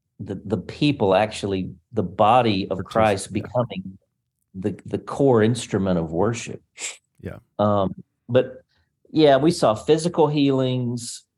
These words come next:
Speaker 1: We saw, um, enormous m-, emotional healing,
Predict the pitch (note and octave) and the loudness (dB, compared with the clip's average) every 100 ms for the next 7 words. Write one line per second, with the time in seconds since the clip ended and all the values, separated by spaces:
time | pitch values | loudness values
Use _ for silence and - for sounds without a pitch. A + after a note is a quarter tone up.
0 | _ _ _ _ _ A2+ A#2+ A#2 A#2+ G#2 | _ _ _ _ _ -2 -2 0 2 4
1 | G2+ F#2+ F2 - _ _ _ _ _ _ | 4 2 0 -6 _ _ _ _ _ _
2 | _ _ _ _ _ _ _ _ _ _ | _ _ _ _ _ _ _ _ _ _
3 | _ - A2 G2+ F#2 F#2 G2 - _ _ | _ -8 -4 -4 -4 -6 -10 -16 _ _
4 | A#2+ A2+ A2 B2 C#3 C3 G#2+ G2+ - - | -6 0 2 4 4 4 2 0 -6 -12
5 | - G#2 A2+ A#2 G#2+ G2 B2 B2+ C3+ B2 | -6 -2 0 2 4 4 4 2 0 2
6 | A#2+ A#2 B2+ A#2+ A2+ A2+ G#2+ A2 | 0 0 0 2 2 2 0 -4